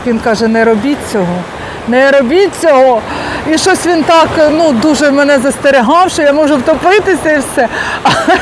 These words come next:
ну, в нього підвищена тривожність була, я не знаю, він щось мені намагався це передати, цей стан.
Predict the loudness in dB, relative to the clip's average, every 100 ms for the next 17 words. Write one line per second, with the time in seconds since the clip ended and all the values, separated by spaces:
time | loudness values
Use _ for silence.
0 | -2 -4 -2 -2 -2 -4 0 0 -2 -8
1 | -6 -4 -4 -4 -4 -6 -2 0 2 2
2 | 2 0 0 0 2 2 4 2 2 0
3 | 0 0 2 2 2 0 0 2 2 2
4 | 0 0 -2 -2 -2 -2 -2 -2 0 0
5 | 2 2 2 0 -2 -2 0 0 0 2
6 | 2 2 0 0 -2 0 0